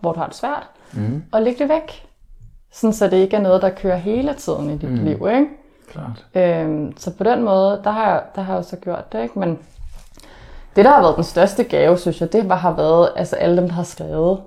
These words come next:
Speaker 2: Mm.
Speaker 1: øh, som, som jeg har hjulpet, ikke?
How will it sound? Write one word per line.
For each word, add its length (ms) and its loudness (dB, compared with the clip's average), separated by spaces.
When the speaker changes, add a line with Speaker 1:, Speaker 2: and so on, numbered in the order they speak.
Speaker 2:
Mm. 400 -2
Speaker 1:
øh, 380 0
som, 420 -10
som 200 0
jeg 100 -2
har 80 0
hjulpet, 580 -2
ikke? 260 -8